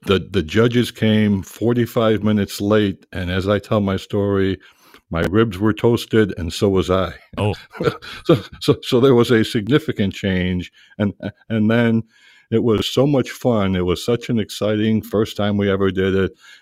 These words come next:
Speaker 1: It was such a blast that, that my brother,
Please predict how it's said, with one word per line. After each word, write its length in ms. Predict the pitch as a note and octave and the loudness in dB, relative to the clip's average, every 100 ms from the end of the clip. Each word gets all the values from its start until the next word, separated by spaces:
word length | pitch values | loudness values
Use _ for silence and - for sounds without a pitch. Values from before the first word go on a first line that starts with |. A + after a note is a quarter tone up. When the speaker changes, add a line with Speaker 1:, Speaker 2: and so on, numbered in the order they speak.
| _ | _
Speaker 1:
It 40 | |
was 140 | E2 - | -10 -2
such 220 | A2 - | -2 -2
a 60 | F2+ | -6
blast 600 | F2 G#2 G#2+ F#2+ - - _ _ _ _ - | -2 0 2 0 -2 -12 _ _ _ _ -2
that, 240 | F2 D#2+ | 0 2
that 180 | F#2 E2+ | 0 2
my 140 | F#2 | 0
brother, 640 | E2+ F#2 G#2 G#2+ G#2 F2 | 0 2 4 6 4 2